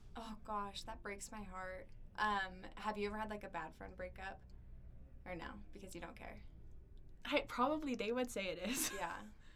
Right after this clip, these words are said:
Speaker 2: Like, they would say that it's a bad friend breakup, but I
Speaker 1: Yeah.
Speaker 2: feel like for me, it's normally, I don't,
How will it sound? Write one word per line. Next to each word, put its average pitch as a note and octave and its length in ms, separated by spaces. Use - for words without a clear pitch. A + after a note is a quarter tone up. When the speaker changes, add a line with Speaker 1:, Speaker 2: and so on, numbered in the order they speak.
Speaker 2:
Like, A#3+ 220
they C4+ 180
would C#4+ 200
say A3+ 220
that G3 140
it's F3+ 160
a G#3 80
bad F3+ 260
friend F#3 180
breakup, F3+ 340
but G3+ 100
I G3 60
Speaker 1:
Yeah. G3 100
Speaker 2:
feel G3+ 180
like F3+ 260
for G#3 180
me, G3 340
it's F#3 300
normally, F3 640
I A3 60
don't, - 220